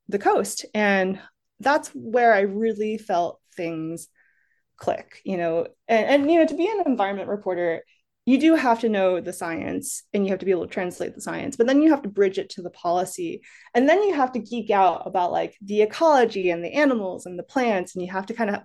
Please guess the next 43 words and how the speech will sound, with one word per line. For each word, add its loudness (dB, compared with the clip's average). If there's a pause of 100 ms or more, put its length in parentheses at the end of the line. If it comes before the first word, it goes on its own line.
really 0
intrinsically -2
have -4
this, -8
like, -6
passion -4 (160)
and -8
love 0 (120)
for 0 (460)
the 0
land 2
and -4
the -6
habitats -6
that, -4 (340)
you -6
know, 0
and, 0
and 0
this -4
coexistence -2
with -10
nature. -6 (320)
And 6
then 6
on 6
top 0
of 0
that, 4
it's, -4
like, -6
the -8
people, -8
right? 0
The -8
people -4
that -4
interact -6 (200)
with 0
the -6
nature. -8
So -6
it's -14